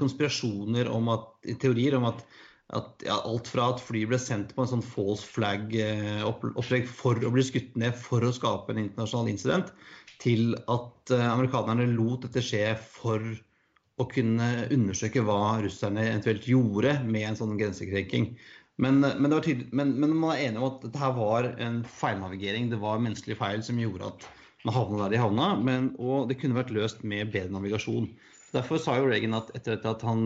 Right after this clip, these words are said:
ville åpne for at sivile brukere kunne få bruke G P S, og det kom jo da, tok jo likevel ti års tid, eh, var det ikke før nitten nittifem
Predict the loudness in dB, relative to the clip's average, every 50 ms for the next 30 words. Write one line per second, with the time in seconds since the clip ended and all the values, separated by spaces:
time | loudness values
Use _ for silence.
0 | 4 4 4 4 4 4 4 2 0 -2 -2 0 0 0 2 2 2 2 2 -2
1 | -6 -6 -6 -6 -6 -8 -14 -20 _ -20 -10 -4 -2 0 0 0 0 2 2 2
2 | 4 4 2 2 0 -2 -2 -2 -2 -2 0 0 0 0 0 -2 -4 -2 -2 -2
3 | -2 -2 -4 -2 -2 0 0 0 0 -2 -2 -2 -2 0 2 2 2 2 2 2
4 | 0 -2 -4 -8 _ _ _ _ _ _ _ _ _ -2 0 2 4 4 6 6
5 | 4 4 2 0 0 0 0 0 2 2 2 0 0 0 -2 0 -2 -2 -6 -10
6 | -18 -20 -14 -6 -2 0 2 2 2 2 2 2 2 2 2 2 2 2 2 0
7 | 0 -2 0 2 2 2 2 0 -2 -4 -4 -6 -2 0 0 0 2 0